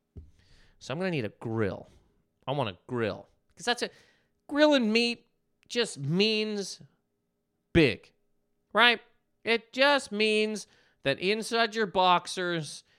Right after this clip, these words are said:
is something that can barely be contained. It's chained up down there. You gotta feed it. Grill says that.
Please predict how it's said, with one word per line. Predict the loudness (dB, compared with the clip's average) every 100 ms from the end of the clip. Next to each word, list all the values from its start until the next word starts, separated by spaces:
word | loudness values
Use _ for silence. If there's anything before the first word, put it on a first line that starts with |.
| _ -10
is | -8 -4
something | -2 -2 -2 -4 -4 0
that | -2 -2
can | -8
barely | 2 4 4 2 0 -2
be | 0 2 2 0 -8 _
contained. | -14 6 8 10 8 0 -14 _ _
It's | -16 -12
chained | 0 2 4 4
up | 4 4
down | 4 4 4
there. | 2 2 -4 _
You | -2
gotta | 0 0
feed | -2 0 4 4
it. | 2 -2 _ _ _ _
Grill | 6 6 4
says | 2 2 2
that. | -2 -4 -6